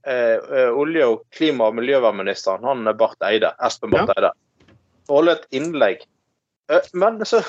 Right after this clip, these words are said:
Speaker 1: <laughs> kom jo han Barth Eide der, da. Og så når han kom, så, så fikk han ikke lov til å slippe til å holde innlegg likevel.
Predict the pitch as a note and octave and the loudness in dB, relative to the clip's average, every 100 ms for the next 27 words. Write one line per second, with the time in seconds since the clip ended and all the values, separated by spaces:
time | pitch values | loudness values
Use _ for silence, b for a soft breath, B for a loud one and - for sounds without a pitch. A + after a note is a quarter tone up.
0 | - E4 - E4+ - - - - - A#3 | -2 -2 0 -4 -4 -16 -16 -16 -4 -2
1 | F#3+ C3 E3 E3+ D3 - B2 D3+ D#3 G#2+ | 2 2 2 0 -2 -2 0 0 2 0
2 | F2+ B2+ - _ _ _ - G#3+ B3+ A#3 | -2 -6 -8 _ _ _ -6 -4 0 0
3 | A3+ - G3 B2 - G3+ - _ - - | 0 0 0 0 -2 -2 -4 _ -20 -20
4 | - - A#3 D3+ D3 F#3+ D3+ - D#3 - | -10 -4 2 2 2 0 -2 -8 -8 -10
5 | - A3+ D3 G2 - A#2 B2 B2+ D3 D#3+ | -6 -2 -2 -2 -4 -2 0 -2 0 0
6 | A2+ A#2+ - C3 G#2 | 0 -4 -2 -2 -2